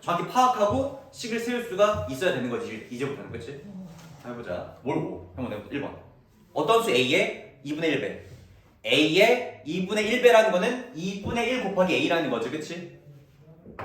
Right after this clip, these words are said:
이분의 일 A에다가 육을 더한 값은요. 육을 더한 값은 얘는 뭐가 된대?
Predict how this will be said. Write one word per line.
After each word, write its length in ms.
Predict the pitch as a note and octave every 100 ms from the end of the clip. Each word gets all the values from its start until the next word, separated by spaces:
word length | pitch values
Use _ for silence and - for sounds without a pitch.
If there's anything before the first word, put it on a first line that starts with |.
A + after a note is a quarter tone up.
| B2+
이분의 280 | B2+ B2
일 220 | F3+ A#3 - - - F#2+ - - - - F2+ F#2 _ -
A에다가 1400 | C3+ C3+ - - - - - C#3+ F3+ F#3 A3+ B3 - - -
육을 340 | F3+ G#3 C4+ -
더한 240 | F#3 A3+
값은요. 640 | - - - F#3+ - - - - - D#3
육을 640 | D#3+ A#3+ C4 C4+ - - - -
더한 280 | F3 G3+ -
값은 500 | - - A3 - - -
얘는 560 | F3 G3+ - A#3 - - - -
뭐가 180 | D3+ G3
된대? 460 | G3 F3+ - -